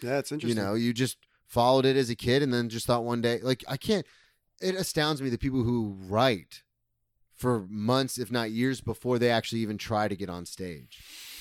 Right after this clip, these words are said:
Speaker 1: I think you have to. I mean, I don't think you have to, but I, I mean, if, if you're not writing something, be-, well, now that, now that I do, now that I do stand up,
Speaker 2: Yeah.
Speaker 1: Now that I perform,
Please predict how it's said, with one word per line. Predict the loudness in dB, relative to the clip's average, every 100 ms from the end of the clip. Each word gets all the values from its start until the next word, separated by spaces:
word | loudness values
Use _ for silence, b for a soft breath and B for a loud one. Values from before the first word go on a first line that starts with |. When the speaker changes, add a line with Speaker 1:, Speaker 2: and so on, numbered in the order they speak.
| B B -20 _
Speaker 1:
I | -2
think | 4 4
you |
have | 6 4 4
to. | 2 2 4
I | 4
mean, | 8
I | 10
don't | 10 8
think | 6
you | 2
have | 4 4 2
to, | -2 -2
but | 4 6 6 4 -4 _ _ _ _ _ _ -18 B B B B B -14
I, | -8 0 2
I |
mean, | 4 4 2
if, | 2 0
if | -2 2
you're | 4
not | 4 2
writing | 2 6 8 6 4
something, | 0 -2 -2 -4 -8 -16 _ -8
be-, | 0
well, | 2
now | 6 8 8
that, | 6 0 -4
now | 2 8
that | 8
I |
do, | 8 4 _ _ _ _
now | 2
that | 4
I |
do | 6
stand | 4 0 -4
up, | -10 -20 _ _
Speaker 2:
Yeah. | -6 -4 -6 -16 _ _ b b 0
Speaker 1:
Now | 4
that | 4
I |
perform, | 2 0 0 0 -2 -4